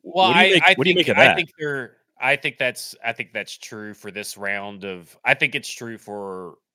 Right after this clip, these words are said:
Speaker 1: this cycle. Like, if this was maybe, like, Will Levis year four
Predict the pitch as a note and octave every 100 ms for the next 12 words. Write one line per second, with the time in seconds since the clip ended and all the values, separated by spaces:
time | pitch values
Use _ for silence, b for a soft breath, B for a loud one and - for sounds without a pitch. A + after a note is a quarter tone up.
0 | _ _ G#2+ A#2+ - - G2 - D2+ -
1 | _ _ _ _ _ A#2+ C3 C#3+ G#3+ G#3+
2 | F#3+ D#3+ D3+ D#3 D#3 D3+ C#3 C3 B2 A#2+
3 | C#3+ C3 C3+ B2+ B2+ A#2+ A2+ - D3+ C#3+
4 | G#2 F#2+ F#2